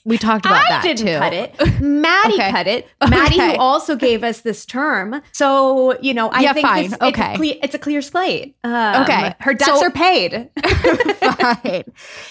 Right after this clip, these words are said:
Speaker 1: It just hel-, held even more meaning for me once I discovered that there was a term, which, yes, Maddie, who's, like, our, she's our TikTok expert, I would say. She shared
Speaker 2: And our
Speaker 1: with us the
Speaker 2: editor.
Speaker 1: term.
Speaker 2: Yeah.
Speaker 1: Yeah.
Speaker 2: Yeah.
Speaker 1: Well, also, yes, our
Speaker 2: <laughs>
Speaker 1: editor. The term is nimming.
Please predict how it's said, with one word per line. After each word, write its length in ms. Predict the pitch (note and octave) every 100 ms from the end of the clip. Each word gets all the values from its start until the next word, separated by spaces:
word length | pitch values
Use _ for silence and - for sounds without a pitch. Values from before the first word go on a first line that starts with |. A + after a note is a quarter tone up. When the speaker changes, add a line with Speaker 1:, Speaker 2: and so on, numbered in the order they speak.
| -
Speaker 1:
It 140 | C#4 C4
just 340 | D4+ D4+ - -
hel-, 260 | B3 C4 -
held 280 | G3 A3+ A3+
even 160 | G#3+ A3
more 160 | G3
meaning 260 | F#3+ G3 G3
for 80 | G3+
me 140 | F#3
once 200 | F3+ F3+
I 60 | F3+
discovered 360 | - G3 F#3
that 120 | F3+
there 80 | F3
was 140 | F3+ F3
a 40 |
term, 440 | - F3 E3 F3
which, 180 | F#3 -
yes, 260 | F#3+ D#3+ -
Maddie, 400 | F3+ F3+ F3+ F3
who's, 220 | F3+ E3+
like, 160 | F3+ E3
our, 240 | E3 E3 - -
she's 160 | - C#5+ D5+
our 40 |
TikTok 440 | - - - E3 -
expert, 380 | - - F3 -
I 80 |
would 160 | - E3
say. 240 | - D#3
She 160 | F3 A#3
shared 240 | - G#3
Speaker 2:
And 80 | E4+
our 80 | -
Speaker 1:
with 20 | F4
us 60 | B3+
the 60 |
Speaker 2:
editor. 160 | F#3 F#3+
Speaker 1:
term. 80 | -
Speaker 2:
Yeah. 240 | D4 E3+ F#3 G3+ _
Speaker 1:
Yeah. 240 | F#4+ A3+ F#3
Speaker 2:
Yeah. 60 |
Speaker 1:
Well, 120 | A3
also, 480 | A3+ G3+ - D#3+ E3+ F3
yes, 320 | F#3 A#3+ F3+
our 120 | E3+
Speaker 2:
<laughs> 40 | D3+
Speaker 1:
editor. 420 | E3 D#3 C3 - - G#3 -
The 80 | D4+
term 280 | - D#4 D4
is 160 | C#4+ A3+
nimming. 640 | A#3+ C#4+ C4+ D#3 -